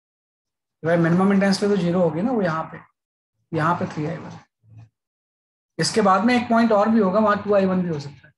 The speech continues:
वो डिपेंड करता है कितना phase difference है, उसके according intensity फ़ोर आई वन से ज़ीरो के बीच में कुछ भी हो सकता है।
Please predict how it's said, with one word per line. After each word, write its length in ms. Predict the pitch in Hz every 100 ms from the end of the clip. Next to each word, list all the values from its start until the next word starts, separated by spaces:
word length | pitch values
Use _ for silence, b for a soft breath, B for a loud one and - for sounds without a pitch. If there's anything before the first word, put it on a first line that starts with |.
| _ _ _ _ _ _ _ _ _ _ _ _ -
वो 120 | 185
डिपेंड 280 | 196 226 247
करता 220 | 226 247
है 60 | 233
कितना 220 | 214 220
phase 200 | 208 190
difference 380 | 175 165 170 165
है, 80 | 156 - _ _
उसके 240 | 156 - 180
according 320 | 180 185 190
intensity 540 | 175 180 170 208 208 247
फ़ोर 680 | - - - _ 190 202 202
आई 140 | 185
वन 180 | 196 196
से 160 | 202
ज़ीरो 260 | 180 185 185
के 80 | 190
बीच 180 | 180 190
में 80 | 175
कुछ 100 | 151
भी 100 | 151
हो 100 | 139
सकता 120 |
है। 80 | -